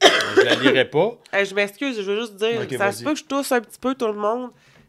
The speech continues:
Speaker 2: Euh, j'ai un petit, un petit rhume,
Speaker 1: Hmm.
Speaker 2: mais c'est pas grave.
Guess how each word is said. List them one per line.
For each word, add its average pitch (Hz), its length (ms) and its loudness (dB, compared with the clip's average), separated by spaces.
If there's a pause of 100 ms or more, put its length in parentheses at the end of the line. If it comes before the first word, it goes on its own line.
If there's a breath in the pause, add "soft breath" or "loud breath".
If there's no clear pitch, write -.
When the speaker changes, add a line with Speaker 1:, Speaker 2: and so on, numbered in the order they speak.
(100)
Speaker 2:
Euh, 165 200 -6
j'ai 160 120 -8
un 165 60 -8
petit, - 240 -16 (140)
un 185 60 -4
petit 226 260 -6
rhume, 220 460 -2 (180)
Speaker 1:
Hmm. 95 220 -16 (180)
Speaker 2:
mais 165 100 -8
c'est 165 140 -14
pas 180 160 -6
grave. 151 320 -8